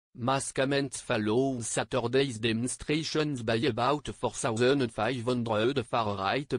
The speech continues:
protesters in Chemnitz, who are rallying against migration a week after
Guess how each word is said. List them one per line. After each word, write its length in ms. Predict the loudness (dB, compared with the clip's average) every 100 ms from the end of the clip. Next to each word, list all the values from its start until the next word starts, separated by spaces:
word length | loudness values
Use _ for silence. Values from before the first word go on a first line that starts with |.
| -2
protesters 760 | -4 0 -2 0 2 2 2
in 120 | -2 -2
Chemnitz, 720 | 0 -2 -2 -6 -8 -12 -14 -14 _
who 160 | -2 -2
are 100 | 0
rallying 440 | 0 0 0 -2
against 480 | 0 2 0 -2 -2
migration 840 | 0 0 -2 -2 -2 -2 0 0
a 80 | 0
week 360 | 0 -2 -2 -2
after 360 | -2 0 2